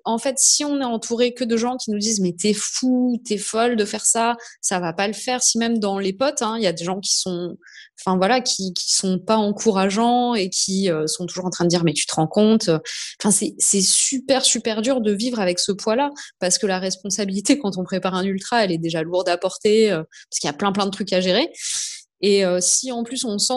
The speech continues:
qu'autour de soi il y a des doutes, il y a, c-, ça va être source d'engueulade, ça va être, euh, source de tension, oh, pff, enfin, honnêtement, on se,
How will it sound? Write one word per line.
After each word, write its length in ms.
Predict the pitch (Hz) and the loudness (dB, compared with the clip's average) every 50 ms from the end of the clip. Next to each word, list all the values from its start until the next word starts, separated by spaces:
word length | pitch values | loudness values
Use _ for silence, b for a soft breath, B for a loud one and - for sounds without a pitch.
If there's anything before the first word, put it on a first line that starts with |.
| 262 254 | 0 0
qu'autour 320 | 240 208 - 220 220 220 | -2 -2 0 -2 -2 0
de 120 | 196 214 220 | 0 0 0
soi 260 | - - - 240 247 | 0 2 2 0 0
il 80 | 240 208 | 0 0
y 40 | |
a 80 | 170 156 | -2 0
des 160 | 160 180 190 | 0 0 0
doutes, 540 | 180 185 226 262 269 254 240 - - - - | 0 2 2 2 2 2 2 2 0 0 0
il 80 | 180 175 | 0 0
y 60 | 190 | 0
a, 400 | 175 175 170 170 165 165 170 180 | 2 2 2 2 2 2 2 2
c-, 280 | 175 - - - - | 2 0 0 0 -2
ça 160 | - - 196 180 | -2 -2 0 0
va 100 | 170 170 | 0 0
être 80 | 170 170 | 0 0
source 260 | - - 240 233 208 | 0 -2 -2 -2 0
d'engueulade, 520 | 208 220 226 226 233 240 240 247 247 240 220 | 0 0 2 2 4 4 4 4 2 2 0
ça 220 | - - 185 175 | -2 -2 -2 -2
va 120 | 170 170 | 0 0
être, 300 | 170 175 170 - - - | 0 0 -2 -4 -4 -2
euh, 260 | 185 175 175 175 175 180 | 0 2 4 4 2 2
source 280 | - - 196 196 190 | 0 -2 -2 -4 -2
de 100 | 185 180 | -2 -2
tension, 640 | 175 - 185 180 180 - - - 285 302 311 294 - _ B B | -2 -2 -2 0 0 0 0 0 0 -2 -4 -6 -12 _ B B
oh, 240 | 269 277 269 254 233 208 190 175 - - | -6 -4 -2 -2 -4 -4 -6 -10 -6 -2
pff, 240 | - - - - - | 0 2 2 2 0
enfin, 360 | - - - 196 185 175 - - | 0 2 4 6 6 6 6 6
honnêtement, 460 | 185 202 208 214 220 214 269 294 294 285 | 8 8 8 6 4 4 2 2 2 2
on 140 | 233 190 | 2 2
se, 160 | 190 - - | 2 0 0